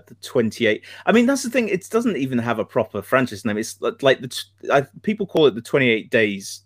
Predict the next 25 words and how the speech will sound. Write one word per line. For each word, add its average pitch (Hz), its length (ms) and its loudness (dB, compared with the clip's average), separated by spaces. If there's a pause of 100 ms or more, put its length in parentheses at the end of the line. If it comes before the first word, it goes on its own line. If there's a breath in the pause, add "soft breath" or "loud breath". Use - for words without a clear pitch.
franchise 95 880 -8 (480)
or 101 140 -10
something, 98 460 -8
the 101 180 -12
twenty-eight 107 520 -2
franchise, 90 840 -6 (600 soft breath)
but 113 220 8
it, - 280 2
it's, - 380 -4 (320)
it 131 160 -4
doesn't 160 200 2
even 117 180 4
have 95 100 0
a 95 60 -4
good, 101 220 0 (240)
catchy - 280 -4
name. 104 260 -2 (1700)
So 107 420 4 (120)
yeah, 113 340 4 (120)
I 120 100 6
do 123 240 4
have 101 180 0
franchise 98 400 -4
fatigue. 95 500 -8
I 104 260 0